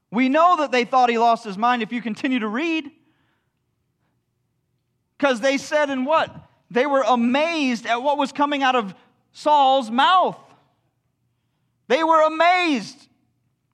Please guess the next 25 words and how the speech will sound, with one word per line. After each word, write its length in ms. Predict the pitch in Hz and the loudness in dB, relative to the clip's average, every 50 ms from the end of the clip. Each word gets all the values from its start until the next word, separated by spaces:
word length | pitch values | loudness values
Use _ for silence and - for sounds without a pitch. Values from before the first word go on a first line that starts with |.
| _ _ - | _ _ -2
"Is 240 | 262 269 269 233 220 | 0 0 0 0 0
not 500 | 240 233 247 277 311 339 320 254 214 226 | 2 4 4 4 4 4 2 0 -4 -4
this 240 | 311 330 339 247 | -4 -4 -4 -4
he 400 | - 226 233 277 294 311 339 359 | -4 -4 -2 -2 0 0 -2 -2
that 240 | 359 311 269 208 185 | -2 -4 -4 -6 -6
destroyed 800 | 170 233 220 226 - - - - 202 240 277 311 320 359 349 302 | -6 -6 -6 -6 -10 -18 -14 -8 -4 -2 0 0 0 0 -2 -2
them 320 | 269 302 330 359 370 349 330 | -2 0 0 0 0 -2 -4
which 220 | 269 226 - - | -6 -6 -6 -6
called 340 | - - 226 262 294 302 311 | -4 -2 0 2 2 2 0
on 140 | 311 302 277 | 0 -2 -2
the 80 | 277 | -4
name?" 480 | 262 269 277 302 349 381 403 403 381 - _ _ _ _ _ _ _ _ _ _ _ _ _ _ _ _ _ _ _ _ _ _ _ _ _ _ _ _ _ _ _ _ _ _ _ _ _ _ _ _ _ _ _ _ _ _ _ _ _ _ _ _ _ _ _ _ _ _ _ _ _ | -4 -2 -4 -4 -4 -6 -10 -14 -16 -20 _ _ _ _ _ _ _ _ _ _ _ _ _ _ _ _ _ _ _ _ _ _ _ _ _ _ _ _ _ _ _ _ _ _ _ _ _ _ _ _ _ _ _ _ _ _ _ _ _ _ _ _ _ _ _ _ _ _ _ _ _
Listen, 480 | - 180 202 196 - 175 165 160 156 143 - _ _ _ _ _ _ _ _ _ _ _ _ _ _ _ _ _ _ _ _ _ _ _ _ _ _ _ _ _ _ | -8 -8 -8 -8 -8 -10 -10 -10 -12 -14 -18 _ _ _ _ _ _ _ _ _ _ _ _ _ _ _ _ _ _ _ _ _ _ _ _ _ _ _ _ _ _
you 220 | 127 135 170 208 208 | -14 -8 -6 -4 -2
might 200 | 202 196 190 170 | -2 -2 -2 -4
be 140 | 196 196 | -6 -8
the 160 | 175 170 170 180 | -6 -6 -6 -6
Ananias 840 | 180 175 160 156 165 165 151 143 135 131 - - - - - - _ _ _ _ _ _ _ _ _ _ _ _ _ _ _ _ _ _ _ _ | -6 -6 -6 -4 -4 -2 -2 -4 -4 -8 -10 -14 -20 -20 -20 -20 _ _ _ _ _ _ _ _ _ _ _ _ _ _ _ _ _ _ _ _
that 100 | - 151 | -8 -6
is 220 | 156 170 170 160 - | -6 -6 -6 -6 -6
the 160 | 160 156 135 - _ _ - | -6 -6 -6 -8 _ _ -16
catalyst 580 | - 170 190 190 196 180 165 160 160 - - _ _ _ | -6 -2 0 0 0 0 -2 -4 -4 -6 -10 _ _ _
for 160 | _ - 170 156 | _ -8 -6 -6
one 280 | 143 147 160 170 180 | -4 -2 -2 -2 -2
individual. 640 | 170 156 143 131 113 120 120 117 - 120 117 117 117 | -4 -6 -8 -8 -10 -12 -14 -14 -14 -16 -16 -16 -18